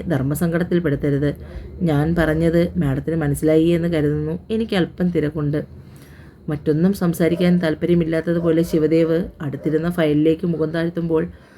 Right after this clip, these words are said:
അന്നമ്മ മാഡം നിസ്സഹായിയായി ജാനിയെ നോക്കി. ഇനി ഇരുന്നിട്ട് യാതൊരു പ്രയോജനമില്ലെന്ന്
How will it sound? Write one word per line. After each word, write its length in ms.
അന്നമ്മ 360
മാഡം 260
നിസ്സഹായിയായി 720
ജാനിയെ 400
നോക്കി. 360
ഇനി 200
ഇരുന്നിട്ട് 400
യാതൊരു 360
പ്രയോജനമില്ലെന്ന് 920